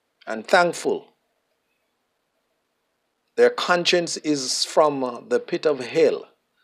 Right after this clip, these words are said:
They have no conscience. They will hurt you and they smile with you. They will even entreat you. And sometimes they will ask you if you're okay.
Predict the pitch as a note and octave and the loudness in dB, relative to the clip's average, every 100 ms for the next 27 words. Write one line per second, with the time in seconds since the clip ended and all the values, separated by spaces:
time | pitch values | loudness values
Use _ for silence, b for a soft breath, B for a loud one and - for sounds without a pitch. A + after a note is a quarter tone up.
0 | _ _ _ _ _ _ - C3+ C3 B2+ | _ _ _ _ _ _ 0 2 2 0
1 | - C#3+ B2+ A2+ - - - _ _ B2 | -2 -2 -2 -6 -8 -14 -16 _ _ -2
2 | B2 G#2+ - G#3 F#3 F#3+ F3+ - C3 C3+ | -2 -4 2 4 6 4 0 0 2 2
3 | C3 - D3+ B2+ B2 B2+ A#2 A#2+ B2 B2+ | 2 0 0 0 0 -2 -2 0 0 0
4 | B2+ C3+ C#3 D3 C#3+ b b b b b | -2 -4 2 2 0 b b b b b
5 | b _ _ _ _ - D3+ C3+ - A3 | b _ _ _ _ 0 2 4 2 2
6 | - - - _ _ _ _ _ _ _ | 0 -8 -12 _ _ _ _ _ _ _
7 | _ _ _ _ _ _ _ _ _ _ | _ _ _ _ _ _ _ _ _ _
8 | _ _ _ _ _ _ _ _ _ _ | _ _ _ _ _ _ _ _ _ _
9 | _ _ _ _ _ _ _ _ _ _ | _ _ _ _ _ _ _ _ _ _
10 | _ _ _ _ _ _ - A2 D3 C3+ | _ _ _ _ _ _ -12 -4 -2 2
11 | B2+ C3+ B2+ A2+ G#2+ - A2 A#2 G#2+ G2 | 4 6 6 4 2 -4 -4 -2 -2 -2
12 | - E2+ | -6 -14